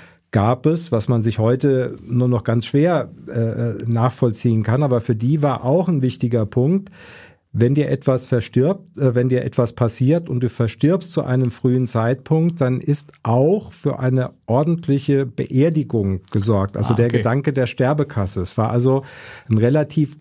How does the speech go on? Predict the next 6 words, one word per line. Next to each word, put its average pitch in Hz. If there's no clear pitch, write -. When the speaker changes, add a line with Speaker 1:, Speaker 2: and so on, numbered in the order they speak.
Speaker 1:
umfassender 143
Gedanke, 131
was 120
brauche 185
ich, 147
um 190